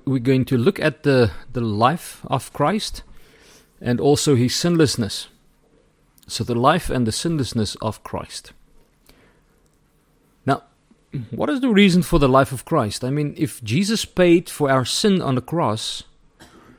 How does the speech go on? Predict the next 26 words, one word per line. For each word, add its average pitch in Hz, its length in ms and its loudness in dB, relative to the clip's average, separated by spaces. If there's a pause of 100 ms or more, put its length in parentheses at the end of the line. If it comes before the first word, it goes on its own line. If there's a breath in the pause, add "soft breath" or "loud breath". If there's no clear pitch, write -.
(540 soft breath)
why 113 220 2
was 247 200 2
he 247 80 4
not 240 180 4
sent - 540 0
to 160 140 0
earth 127 540 2
as 139 560 -2
a 139 80 -4
grown 135 320 2
man? 131 360 0 (1700)
You 139 80 -4
know, 123 160 2
and 123 240 4
then 123 160 4
die 117 340 6
and 104 460 0
then 113 120 0
go 117 180 4
back 113 340 0
to 127 80 -4
God 110 320 0
in 135 80 -2
heaven. 127 320 -4 (680 soft breath)
Why 165 380 4
did 196 460 0